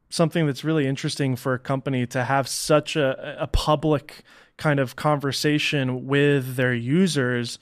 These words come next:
that you just don't see anywhere else. I'm, I'm also a guitar player, and a lot of people, uh, might not know that about myself, but John Mayer just did a, a whole new design guitar with Paul Reed Smith, which is a pretty well-known, uh, guitar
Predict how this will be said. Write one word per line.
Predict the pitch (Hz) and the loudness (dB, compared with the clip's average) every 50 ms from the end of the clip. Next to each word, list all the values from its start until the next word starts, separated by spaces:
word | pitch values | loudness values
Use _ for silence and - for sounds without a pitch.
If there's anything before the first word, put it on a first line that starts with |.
| - - - _ | -20 -20 -12 _
that | - 165 | 0 2
you | 143 151 | 2 4
just | 131 156 151 - - | 2 2 0 0 2
don't | 160 147 139 127 | 2 2 2 0
see | - - 151 143 | 0 -2 0 0
anywhere | 139 139 135 123 123 120 127 | 2 2 2 2 2 4 4
else. | 139 139 131 120 - - | 4 4 4 2 0 -2
I'm, | 143 147 143 143 139 139 139 139 - - | 0 2 2 2 2 0 -2 -6 -8 -6
I'm | 143 151 | 0 2
also | 175 196 - 180 156 | 2 4 4 4 2
a | 139 | 2
guitar | 147 - - 143 143 147 147 | 0 0 0 2 2 2 2
player, | - 160 160 160 165 175 185 180 - - - - - _ | 2 2 4 4 4 4 2 0 -6 -14 -20 -20 -12 _
and | - 143 135 | -2 0 2
a | |
lot | 131 139 135 131 | 4 4 4 4
of | 127 | 2
people, | - 139 131 - 139 135 131 127 123 123 127 | 0 -2 -2 0 0 2 2 2 2 0 0
uh, | 131 127 120 117 117 110 | -2 0 0 0 0 0
might | 120 120 | 0 0
not | 120 117 123 | -2 -2 -2
know | 131 127 123 120 | 0 0 -2 -2
that | 120 - - 135 127 | -4 -4 -4 -2 -2
about | 120 120 120 117 113 | 0 0 0 -2 -2
myself, | 117 117 117 - - 120 117 - - | -2 -4 -4 -2 -4 -4 -4 -4 -2
but | - 131 123 113 - _ _ _ _ _ - | 0 0 0 0 -4 _ _ _ _ _ -8
John | 147 - 151 151 160 170 160 | -2 0 2 2 4 2 4
Mayer | 147 143 147 160 160 151 139 131 | 4 4 6 6 6 4 4 2
just | 120 - 131 - - | 0 -4 -6 -6 -2
did | - 147 135 | -2 0 2
a, | 131 127 127 127 135 - - 82 - | 2 2 2 2 0 -2 -6 -8 -8
a | - | -8
whole | - - - 151 160 160 | -6 -2 2 4 4 4
new | 156 147 147 147 139 139 131 | 4 4 2 2 2 0 0
design | 120 - 127 - 139 135 131 135 135 135 135 135 135 - - - - _ - | -2 -2 -2 0 2 2 2 2 2 2 0 -2 -4 -6 -12 -20 -20 _ -8
guitar | 147 - - 143 135 135 131 | -6 -2 0 2 4 4 4
with | 127 127 123 - | 2 0 -2 0
Paul | - 147 143 135 | 2 4 4 4
Reed | 131 127 120 120 | 4 0 -2 -4
Smith, | - - - 135 131 123 117 117 - - | -4 -4 -2 0 0 0 0 -2 -4 -8
which | 131 123 - - | -10 -8 -6 -6
is | 131 123 117 113 - - - _ _ _ _ _ _ | -4 -4 -4 -6 -10 -14 -18 _ _ _ _ _ _
a | - 135 | -12 -4
pretty | - 175 165 151 | 0 2 2 4
well-known, | 131 135 135 131 127 131 127 123 123 123 120 120 120 - | 4 4 4 4 4 2 2 2 2 2 0 0 -2 -4
uh, | - 135 123 120 117 117 117 | -4 -4 -2 0 0 -2 -2
guitar | - 135 - - 131 123 123 120 120 123 | -4 -6 -4 -2 0 0 0 0 -2 -4